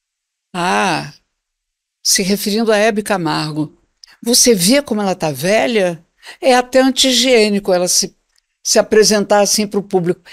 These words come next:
Eu achei isso tão engraçado, e ao mesmo tempo horroroso de ouvir, né?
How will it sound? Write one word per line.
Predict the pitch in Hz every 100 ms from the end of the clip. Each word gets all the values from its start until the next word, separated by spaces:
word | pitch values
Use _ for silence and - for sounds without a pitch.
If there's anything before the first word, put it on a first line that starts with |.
| -
Eu | 440 381
achei | 285 -
isso | 226 - - -
tão | 294 320
engraçado, | 262 180 165 - - 196 185 190 180 147 -
e | 202
ao | 185
mesmo | 165 170 165
tempo | - 196 190 -
horroroso | 302 202 175 208 208 185 170
de | 156
ouvir, | 175 165 202 208
né? | 170 170